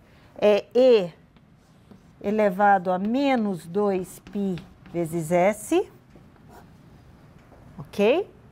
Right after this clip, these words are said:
Então, pronto. Já passamos os dados iniciais e toda a equação por Laplace. Agora, vamos ver quem é o x de S,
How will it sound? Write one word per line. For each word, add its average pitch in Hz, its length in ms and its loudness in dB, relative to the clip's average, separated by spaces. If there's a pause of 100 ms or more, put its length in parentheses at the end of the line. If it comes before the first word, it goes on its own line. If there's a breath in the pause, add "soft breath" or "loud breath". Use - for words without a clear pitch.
(960)
Então, 254 180 2
pronto. 202 440 0 (260)
Já 220 240 2
passamos 220 760 0
os 180 140 -10
dados 269 340 2
iniciais 254 760 -2
e 226 40 -8
toda 330 400 2
a 320 40 -2
equação 269 520 -4
por 254 200 -4
Laplace. 254 720 -2
Agora, 294 440 2
vamos 277 560 -6
ver 240 320 0
quem 302 400 -6
é 277 80 -4
o 294 60 -4
x 277 340 -10
de 294 120 -6
S, - 520 -6